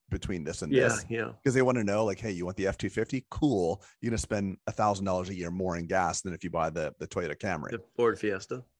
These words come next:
Speaker 1: Exactly. So imagine if education had that, like, "Okay, Peter, you're gonna do the English Lit combo program, supersized combo
Speaker 2: Mm-hmm.
Speaker 1: program. You're gonna be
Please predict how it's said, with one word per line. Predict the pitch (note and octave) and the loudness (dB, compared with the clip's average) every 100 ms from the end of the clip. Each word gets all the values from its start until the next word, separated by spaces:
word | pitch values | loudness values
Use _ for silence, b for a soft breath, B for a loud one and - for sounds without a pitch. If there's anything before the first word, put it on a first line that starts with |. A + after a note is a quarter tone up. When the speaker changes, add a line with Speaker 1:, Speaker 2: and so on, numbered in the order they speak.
| _ _ - C3 | _ _ -6 -2
Speaker 1:
Exactly. | A2 G#2+ - F2+ | 2 0 0 0
So | - B2+ A2+ A2 | 6 8 6 4
imagine | A#2 B2+ E3+ E3+ D#3+ | 0 2 0 0 -2
if | D3+ | -4
education | A#2+ G#2+ - - G#2 G2 | -6 -6 -6 -2 0 -2
had | D#2+ F2 F2 | 0 -2 0
that, | D2+ B1+ | -2 -4
like, | E2+ | -2
"Okay, | B2+ - G2+ G2 b b _ | -2 0 0 0 b b _
Peter, | - A#2+ A#2 A2 | 0 4 4 2
you're | G2+ | -2
gonna | G#2 B2 | -2 0
do | A#2 A2+ | 0 0
the | G#2+ G#2 | -2 -4
English | A2 A2 G#2 - | -4 -2 -2 -4
Lit | F#2 G#2 _ | -4 -6 _
combo | - G#2+ G#2 F#2 F2 | -2 0 0 0 0
program, | - F2+ E2+ F2 | 2 0 0 -6
supersized | - A2+ G#2+ - F#2+ F2+ | -4 -4 -2 0 0 2
combo | F#2+ G2+ F#2 | 2 2 0
Speaker 2:
Mm-hmm. | E2 | -2
Speaker 1:
program. | E2 D#2 E2 D2+ E2+ B B B | -4 -6 -8 -6 -8 B B B
You're | - A#2 | -4 0
gonna | A#2 | 0
be | A2 G#2+ | 0 -2